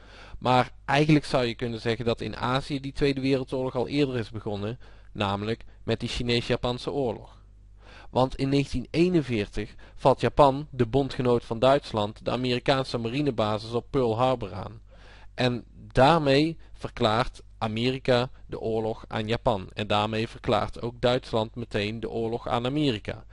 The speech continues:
En zo wordt het dus een echte wereldoorlog. Waarbij twee landen, Duitsland en Japan, het opnemen tegen een groot aantal geallieerde landen. En de geallieerden die concentreren zich vooral op Europa.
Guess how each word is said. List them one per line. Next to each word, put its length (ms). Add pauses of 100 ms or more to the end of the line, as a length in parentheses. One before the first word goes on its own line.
(340)
En 300
zo 380
wordt 260
het 120
dus 260
een 180
echte 320
wereldoorlog. 840 (400)
Waarbij 300
twee 280
landen, 340
Duitsland 460
en 100
Japan, 380
het 180
opnemen 440
tegen 260
een 60
groot 320
aantal 300
geallieerde 640
landen. 360 (1600)
En 320
de 120
geallieerden 720
die 100
concentreren 640
zich 180
vooral 320
op 200
Europa. 520